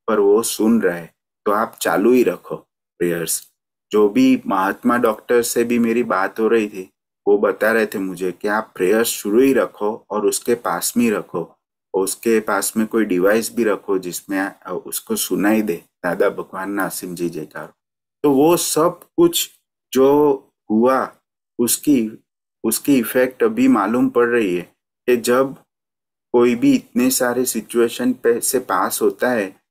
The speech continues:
और conscious state में आता है तो नॉर्मल ही है, अ, ये सरप्राइज जो डॉक्टर्स लोगों को मिली कि वो अभी भी नॉर्मल ही है, कि उसको सब कुछ बात हो रही है, सब कुछ हो रहा है,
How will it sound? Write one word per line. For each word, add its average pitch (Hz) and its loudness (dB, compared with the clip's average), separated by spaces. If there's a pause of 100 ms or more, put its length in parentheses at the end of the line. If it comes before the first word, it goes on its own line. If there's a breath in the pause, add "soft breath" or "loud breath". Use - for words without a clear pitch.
(140)
और 113 0 (340)
conscious 104 0
state 131 -2
में 135 2
आता 123 -2
है 117 0 (520)
तो 131 2
नॉर्मल 113 4
ही 135 4
है, - -8 (720)
अ, 98 0
ये 120 2
सरप्राइज 127 0
जो 127 -2
डॉक्टर्स 117 -2
लोगों 120 0
को 131 -2
मिली 117 2
कि - -8
वो 117 2
अभी 113 -4
भी 127 0
नॉर्मल 110 -2
ही 98 -2
है, 87 -8
कि 104 -2
उसको 104 -2
सब 117 -2
कुछ 120 -2
बात 101 -2
हो 110 2
रही 110 -2
है, 107 0
सब - -6
कुछ 123 -2
हो 98 0
रहा 87 0
है, 90 -6